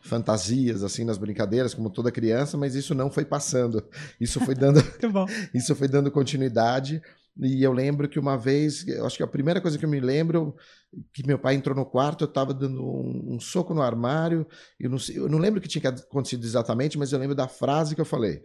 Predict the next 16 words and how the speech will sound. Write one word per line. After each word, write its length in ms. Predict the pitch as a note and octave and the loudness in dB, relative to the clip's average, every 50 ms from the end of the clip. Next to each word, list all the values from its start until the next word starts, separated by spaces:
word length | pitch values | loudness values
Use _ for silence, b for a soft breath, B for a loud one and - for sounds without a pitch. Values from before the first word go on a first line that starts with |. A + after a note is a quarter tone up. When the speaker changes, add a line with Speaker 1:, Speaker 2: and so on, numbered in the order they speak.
| - | 4
Speaker 2:
Uhum. 220 | F#3+ G3 F3+ F3 E3 | 6 8 8 8 6
Speaker 1:
que 80 | C3+ | 2
eu 60 | A#2 A2 | 0 -2
falei, 260 | - A#2 A2+ A2 A2+ | 0 2 2 2 2
"Eu 60 | A#2 | 0
tenho 180 | - - C3 C3 | 0 0 -2 0
muito 220 | B2+ C#3 D3+ D3+ | 0 0 0 0
medo 260 | C#3 C3+ C3+ C3 - C3 | 0 0 -2 -2 -2 -4
de 120 | A#2 A2+ | -4 -2
crescer 500 | - B2 A#2 A2+ A2+ - - A#2 A#2 C#3+ | -4 -2 -2 -2 -2 -2 -2 0 0 0
e 40 | D3 | 2
viver 240 | C3+ C#3 A#2+ C3+ C3 | 0 0 -2 -2 -2
como 260 | - - C3+ C3 C3 | -2 -2 -2 -2 -2
todo 380 | C3 - _ - D#3 F3+ F3+ F3+ | -4 -6 _ 2 4 4 4 4
mundo 180 | D#3 D3 C#3 | 2 2 2
vive, 480 | A#2+ G#2+ A2+ A#2+ B2+ C3 C#3 D#3+ E3 D#3+ | 0 0 0 0 0 0 0 -2 -2 -2